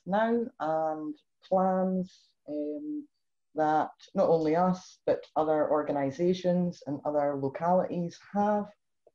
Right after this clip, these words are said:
for Recovery Month. Um, we were talking before the break there about the Recovery Walk, and I forgot to mention, and I'll mention it now, um, safad have organised a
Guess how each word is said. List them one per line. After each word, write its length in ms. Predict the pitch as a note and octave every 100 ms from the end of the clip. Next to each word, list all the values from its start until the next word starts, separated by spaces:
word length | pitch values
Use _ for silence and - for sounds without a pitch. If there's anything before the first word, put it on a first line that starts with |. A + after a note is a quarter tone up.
| _
for 200 | F#3 F#3
Recovery 420 | F#3 F#3 F#3 F#3 F#3+
Month. 360 | F#3 F#3 F3+ - _ _ _ _
Um, 300 | C#3+ D#3 D3+
we 60 | D3
were 120 | D3
talking 280 | D3+ E3+ C#3
before 280 | C#3+ E3+ D#3+
the 60 |
break 340 | C#3+ D#3 D3+ -
there 220 | D#3 D3+
about 360 | D3 C#3+ D3 C#3
the 80 |
Recovery 440 | C#3 D3 F3 E3+ D3
Walk, 420 | E3 F#3 F3+ - -
and 200 | C#3+ C#3+
I 160 | C3+ C3
forgot 380 | C#3+ F#3+ F#3 -
to 80 | D3+
mention, 520 | C#3+ C3+ C3+ D3 D3+
and 140 | D3
I'll 220 | D3+ D3 C#3+
mention 400 | E3 E3+ - C#3+
it 100 | -
now, 280 | D3+ C3+ C3 C#3 _ _ _ _ -
um, 560 | C#3+ C#3+ C#3 C#3 C3+ - _ _ _ -
safad 680 | F3 F3+ - F3 F3+ F#3 F3+ - - -
have 440 | E3 D#3+ D#3 C#3+ - -
organised 1080 | D#3 D#3 D3+ D3 D3+ C#3+ C#3+ C#3 C#3 A#2 _ _ _ _ _ _ _ _
a 640 | D3 D3 D3 D3 C#3+ C#3